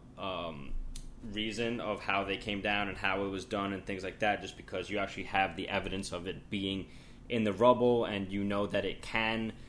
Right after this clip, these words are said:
melt through steel and that, uh, you know, kerosene fires can't burn steel and melt it into molten, you know, metal. So that's, like, an example of actual evidence that you have that can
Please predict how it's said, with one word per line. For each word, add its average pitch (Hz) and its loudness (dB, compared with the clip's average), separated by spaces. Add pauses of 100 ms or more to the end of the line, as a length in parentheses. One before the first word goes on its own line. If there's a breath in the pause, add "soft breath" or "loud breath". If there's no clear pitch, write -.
(120)
melt 113 2
through 113 -2
steel 113 2
and 92 -2 (140)
that, 95 -2 (280)
uh, 71 -4
you 90 -8
know, 78 -8
kerosene 120 2
fires 107 0
can't 120 0 (720 loud breath)
burn 120 4
steel 117 2
and 113 2
melt 113 2
it 113 2
into 113 2
molten, 113 2 (340)
you 117 -4
know, 113 2
metal. 113 2
So 98 0 (280 loud breath)
that's, 113 6
like, 117 6
an 110 4
example 104 2
of 95 2
actual 101 2
evidence 107 0
that 95 -2
you 98 -4
have 98 0
that 90 -2
can 92 -6